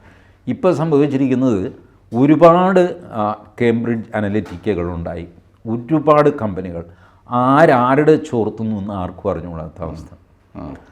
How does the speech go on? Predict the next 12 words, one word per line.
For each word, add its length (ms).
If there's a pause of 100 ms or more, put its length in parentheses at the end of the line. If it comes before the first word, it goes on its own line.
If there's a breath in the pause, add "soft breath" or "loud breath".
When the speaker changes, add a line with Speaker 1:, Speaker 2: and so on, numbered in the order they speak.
(140)
Speaker 1:
അങ്ങനെയാണ് 460
കഴിഞ്ഞ 280 (100)
തെരഞ്ഞെടുപ്പിൽ 560 (340 soft breath)
ഇസ്രായേലിലെ 640
ഒരു 260
കമ്പനി 340
ഇന്ത്യൻ 520
തെരഞ്ഞെടുപ്പിൽ 540
മോദിക്കെതിരെ 680
പ്രവർത്തിച്ചോളാം 680
എന്ന് 100
പറഞ്ഞ് 240